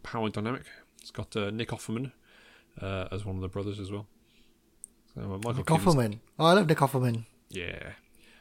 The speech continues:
Speaker 1: But yeah, Michael Keaton's having a good, uh, good run at the moment, I think. So, uh, it'll be interesting to see
Speaker 2: Yeah.
Speaker 1: that one. Yeah, it's not,
Speaker 2: Ah.
Speaker 1: it's not cropped up in any nominations or anything, so it might not be as good as the trailer makes it look. But, uh,
Speaker 2: Yeah, any
Speaker 1: we'll see.
Speaker 2: nominations? When's it out, though?
Speaker 1: I think it's
Speaker 2: Is it
Speaker 1: it
Speaker 2: out already?
Speaker 1: It's out in the U S already. Yeah, I think it came
Speaker 2: Oh,
Speaker 1: out a while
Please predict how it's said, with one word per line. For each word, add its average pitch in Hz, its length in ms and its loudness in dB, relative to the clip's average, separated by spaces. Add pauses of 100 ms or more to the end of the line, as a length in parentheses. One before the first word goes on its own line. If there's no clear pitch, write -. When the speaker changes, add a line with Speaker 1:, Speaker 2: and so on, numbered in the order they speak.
(160)
Speaker 1:
But 127 100 -6
yeah, 104 60 0
Michael 123 180 0
Keaton's 101 220 0
having 104 160 0
a 101 60 0
good, 104 260 -2
uh, 104 80 0
good 101 160 -2
run 110 140 2
at 117 40 0
the 117 60 -4
moment, 120 260 -2
I 127 40 -8
think. 151 200 -8
So, - 180 -10
uh, 107 160 -6
it'll 107 120 -6
be 110 120 -10
interesting - 260 -6
to 147 60 0
see 156 100 0
Speaker 2:
Yeah. 131 60 0
Speaker 1:
that 117 100 -4
one. 135 140 -6 (420)
Yeah, - 80 -10
it's 120 420 -4
not, - 140 0
Speaker 2:
Ah. 113 200 -10
Speaker 1:
it's 139 120 -2
not 170 160 -2
cropped - 260 -6
up 135 120 -2
in 131 60 -2
any 123 100 0
nominations 117 480 0
or 92 40 2
anything, 92 200 -4
so 107 120 -4
it 107 40 -2
might 113 140 -4
not 98 160 -10
be 101 80 -2
as 92 80 -4
good 101 120 -4
as 95 80 -4
the - 80 -8
trailer 92 340 -4 (120)
makes 95 240 -8
it 78 80 -10
look. 87 160 -8 (300)
But, 101 260 -12
uh, 98 160 -8
Speaker 2:
Yeah, 151 120 2
any 143 60 -4
Speaker 1:
we'll 151 100 2
see. 156 80 8
Speaker 2:
nominations? 156 520 6
When's 160 220 8
it 175 40 6
out, 175 160 6
though? 110 200 2 (1080)
Speaker 1:
I 110 40 0
think 139 120 2
it's - 220 0
Speaker 2:
Is 127 100 6
it 156 120 6
Speaker 1:
it 117 40 2
Speaker 2:
out 131 60 6
already? 113 440 4 (100)
Speaker 1:
It's 135 260 -8
out 113 220 0
in 110 40 -4
the 104 80 0
U 98 120 4
S - 180 -4
already. 92 240 -4
Yeah, 90 220 -4
I - 20 -10
think 92 200 -6
it 131 40 0
came 120 80 -2
Speaker 2:
Oh, 117 60 -4
Speaker 1:
out 123 80 -4
a - 40 -2
while 92 80 -2